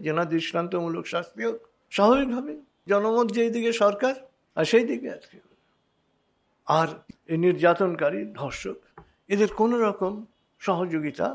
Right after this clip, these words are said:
করা থেকে সবাই বিরত থাকবেন। এবং বিশেষত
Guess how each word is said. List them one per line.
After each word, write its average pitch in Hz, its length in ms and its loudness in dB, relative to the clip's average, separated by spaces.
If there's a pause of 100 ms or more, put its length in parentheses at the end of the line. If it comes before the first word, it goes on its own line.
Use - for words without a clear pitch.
(480)
করা 196 220 2
থেকে 185 240 -4
সবাই 160 320 -2
বিরত 139 300 -8 (100)
থাকবেন। 135 380 -18 (500)
এবং 165 200 4
বিশেষত 208 480 0